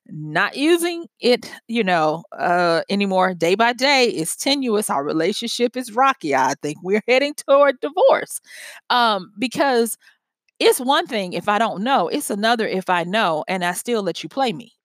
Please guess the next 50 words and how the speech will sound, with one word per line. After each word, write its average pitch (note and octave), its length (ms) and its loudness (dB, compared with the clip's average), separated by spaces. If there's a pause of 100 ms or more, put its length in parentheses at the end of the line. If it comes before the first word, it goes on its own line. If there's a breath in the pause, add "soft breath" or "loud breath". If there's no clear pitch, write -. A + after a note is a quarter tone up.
(140)
And F3+ 320 0
I'm A3+ 140 -2
like, A#3+ 200 0
"Mm, A3+ 60 -10
I G4+ 460 -2
don't G4+ 180 -4
think F#4+ 240 -6
that." A#2+ 300 -4
You B3 140 0
know, E3+ 100 -2
I A3+ 80 0
don't, C#4 180 -2
I B3 80 2
don't, C4 260 0
I B3 120 0
don't C4+ 180 -2
think C#4 320 -6
I G#3+ 80 0
want G#3 300 -2
that - 160 -2
kind E3+ 180 -4
of - 60 -6
information F3 720 -6
out. C#3+ 240 -6 (480 loud breath)
And G3 480 2
I B3 160 4
will E4 160 2
say B3 260 2
this: A#3 500 0 (580)
I'm A3+ 120 0
not C4+ 160 0
telling C#4+ 320 -2
you C4 60 -6
to A#3 60 -10
get G#3 140 -6
rid F3+ 140 -8
of E3 60 -10
your D3+ 100 -10
Fitbit. A#3 480 -6
I - 120 -6
am D3+ 160 -10
not. D3+ 300 -12 (200)
I G#3+ 100 2
am, A#3+ 300 -2
I G#3+ 120 2
am C4+ 160 0
not B3+ 160 0
even C4+ 160 -4
saying C#4+ 220 -4
I, D4 180 -4